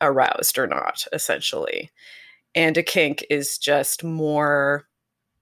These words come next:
not quite as intensely, uh, connected or intrinsically connected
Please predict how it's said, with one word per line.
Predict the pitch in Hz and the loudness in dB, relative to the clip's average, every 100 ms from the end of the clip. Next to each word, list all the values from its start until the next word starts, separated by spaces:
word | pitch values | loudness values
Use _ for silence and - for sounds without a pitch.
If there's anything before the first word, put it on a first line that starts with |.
| _ _ _ _ | _ _ _ _
not | 180 180 175 - | 0 2 2 -2
quite | - 190 180 - | 2 4 4 2
as | 156 147 147 139 139 - | 2 4 4 2 0 -4
intensely, | - 160 - - 156 151 - 170 165 160 160 160 - - - - _ | -4 -6 -4 -2 -2 -2 -6 -4 -2 -2 -4 -6 -14 -20 -20 -20 _
uh, | 147 147 147 | 0 2 2
connected | - 170 143 143 - 170 160 156 - _ - | -2 -2 -2 -4 -2 0 0 -2 -8 _ -4
or | 147 | -2
intrinsically | 143 - 156 147 160 - 151 | 0 0 -2 -2 -4 -2 -4
connected | - 156 131 135 - 160 151 | -4 -6 -4 -6 -4 -4 -4